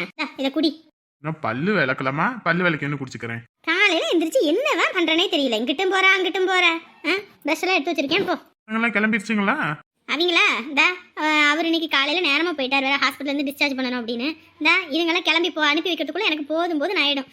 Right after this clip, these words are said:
Speaker 1: உள்ள டி வி பார்த்துக்கிட்டு இருந்துச்சுங்க, நான் கிளப்பி விடுறேன்.
Speaker 2: ஹம், என் தங்கச்சி பிள்ளைங்களுக்கு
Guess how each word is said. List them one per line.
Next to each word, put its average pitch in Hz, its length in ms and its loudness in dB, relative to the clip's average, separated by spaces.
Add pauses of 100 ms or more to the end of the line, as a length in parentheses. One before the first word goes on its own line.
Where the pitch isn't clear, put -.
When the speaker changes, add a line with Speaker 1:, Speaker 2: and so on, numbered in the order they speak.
(180)
Speaker 1:
உள்ள 359 180 0
டி 359 160 2
வி 403 100 6
பார்த்துக்கிட்டு 285 320 4
இருந்துச்சுங்க, 285 340 2 (340)
நான் 302 180 2
கிளப்பி 320 220 0
விடுறேன். 214 220 -6 (1300)
Speaker 2:
ஹம், 175 280 -2 (180)
என் 175 220 -2
தங்கச்சி 170 400 -2
பிள்ளைங்களுக்கு 170 600 -2